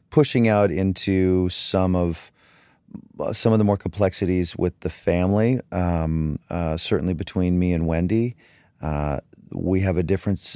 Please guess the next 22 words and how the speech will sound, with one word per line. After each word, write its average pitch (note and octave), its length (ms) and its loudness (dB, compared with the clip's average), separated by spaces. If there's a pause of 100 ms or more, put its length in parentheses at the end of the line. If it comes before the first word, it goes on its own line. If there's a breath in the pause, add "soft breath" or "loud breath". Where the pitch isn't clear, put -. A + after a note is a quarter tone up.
of F2+ 120 -2
opinion F#2 520 0
about D#2+ 340 0
what E2+ 680 0
would F#2 300 -2
be F#2 120 0
the - 100 -10
path E2+ 360 0
to F2+ 120 -8
keep - 260 -6
us D#2 140 -4
safest. - 640 -4 (440 soft breath)
Do F#2 120 2
we F2+ 100 2
double E2 280 0
down F2+ 500 2
or E2+ 80 0
do D#2+ 160 0
we D#2 140 0
just - 320 -6
cut - 240 -4
bait? G2+ 320 0